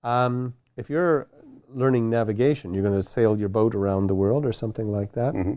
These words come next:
Speaker 1: This is prior to G P S.
Speaker 2: Sure.
Speaker 1: Do you know what, uh, uh, people were taught, uh, in order to navigate? Ptolemaic astronomy. Known to be false, but it, but they would
Speaker 2: It's
Speaker 1: do it
Speaker 2: useful.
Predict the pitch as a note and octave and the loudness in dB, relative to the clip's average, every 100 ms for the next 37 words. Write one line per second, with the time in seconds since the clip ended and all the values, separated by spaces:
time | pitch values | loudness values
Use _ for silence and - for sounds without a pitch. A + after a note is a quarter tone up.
0 | - B2+ B2 A2 - C3+ C3+ A2+ - G2 | -4 -2 -2 -2 -4 0 0 0 -2 -4
1 | G#2 G2+ G#2 F#2 F2 - - A#2+ G#2+ - | -2 -2 0 0 0 -4 -6 -4 -4 -6
2 | _ _ _ _ _ G3+ - C3+ D#3 D3+ | _ _ _ _ _ -20 -6 0 0 2
3 | D3 C#3 _ - F#2+ C3 A#2+ A#2+ - A#2 | -2 -2 _ -20 -8 0 0 0 -2 -4
4 | A2 B2 A#2+ A2 - A#2+ E3+ - - A2 | -2 -2 -2 -2 0 0 0 -2 -2 0
5 | A2 A#2 C#3+ A2 G#2+ A2 A#2+ G#2+ G#2+ A2 | 2 0 0 2 2 0 -2 0 0 -2
6 | G#2+ A2+ C#3+ G#3 A#3+ _ _ _ - A2+ | -2 0 0 -2 -4 _ _ _ -10 -2
7 | C#3 E3 C#3+ D#3+ D#3+ D3+ - - A#2 D3+ | 0 2 2 2 0 -8 -12 -10 -2 0
8 | C3+ G#2 F#2+ _ _ _ _ _ _ _ | 0 -2 -8 _ _ _ _ _ _ _
9 | _ - - _ _ _ _ _ _ _ | _ -20 -20 _ _ _ _ _ _ _
10 | _ _ _ G2+ D3 G3 F#3 E3+ D#3+ A#2+ | _ _ _ -4 2 4 2 -2 -6 -6
11 | G2 - - _ _ _ - - - B2+ | -8 -10 -16 _ _ _ -20 -14 -2 -2
12 | G2 A#2+ C#3+ C3+ - C#3 A#2+ C3 B2 B2 | -2 -4 -4 -4 -6 -4 0 0 0 0
13 | D3+ F3+ G2+ | 0 -2 -6